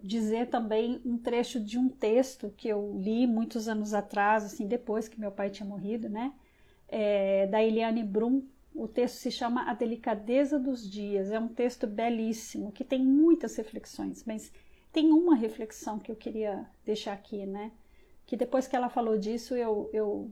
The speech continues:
comecei a enxergar o luto de uma forma diferente, né? Que a Eliane Brum, ela diz assim, que quando uma pessoa importante pra nós morre, né, é óbvio que a gente sente falta dessa pessoa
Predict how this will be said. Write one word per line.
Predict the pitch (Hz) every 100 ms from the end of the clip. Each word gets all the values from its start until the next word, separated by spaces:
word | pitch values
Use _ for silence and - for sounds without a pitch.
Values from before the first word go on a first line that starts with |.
| -
comecei | 226 233 233 254
a | 240
enxergar | 233 - 220 208 202 240 254 208 214
o | 220
luto | 226 220 277 285 - 208 202 - - _ _
de | 202 190 220
uma | 226 220
forma | 240 220 214
diferente, | - 226 214 196 196 214
né? | 208 226 - - - - - -
Que | - 240 233 233 226 - - -
a | 233 226
Eliane | 233 240 240 233
Brum, | 226 240 247
ela | 254 247
diz | 240 240
assim, | 262 - 247 220
que | 214 - 220 208 202 -
quando | - 254 285 311 294 226 208 196 - -
uma | 220 220
pessoa | 220 226 - - 214 208 196 196 - - - - -
importante | 196 214 214 208 208 196
pra | - 208
nós | 202 196 202 196
morre, | 226 269 269 214 196
né, | 202 240 254 - -
é | 208 208 208
óbvio | 233 208 214
que | 214
a |
gente | 202 220 -
sente | - 214 -
falta | - 208 202 202
dessa | 202 -
pessoa | - 202 - 233 254 214